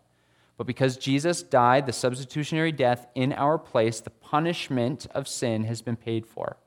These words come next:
He also saved us from the power of sin. That means that the sin that's in our lives, the sin that we were enslaved to prior to Jesus dying for us,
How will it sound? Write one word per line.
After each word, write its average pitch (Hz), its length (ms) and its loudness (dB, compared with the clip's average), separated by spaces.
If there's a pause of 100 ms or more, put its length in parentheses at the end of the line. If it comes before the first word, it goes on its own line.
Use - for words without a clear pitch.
(880)
He 139 100 4
also 143 200 4
saved 156 320 2
us 143 100 0
from 131 200 -2
the 123 200 0 (180)
power 156 540 2
of 113 180 -4
sin. 90 440 -6 (400)
That 175 220 2
means 214 400 2
that 131 260 4
the 139 80 0
sin 180 340 0
that's 196 180 -2
in 180 80 2
our 190 120 4
lives, 160 420 4
the 143 140 -2
sin 170 260 0
that 165 120 2
we 160 120 2
were 156 220 4
enslaved 185 1300 0
to 131 460 0
prior 180 540 2
to 160 360 0
Jesus 156 420 -4
dying 135 380 2
for 95 300 0
us, - 360 -4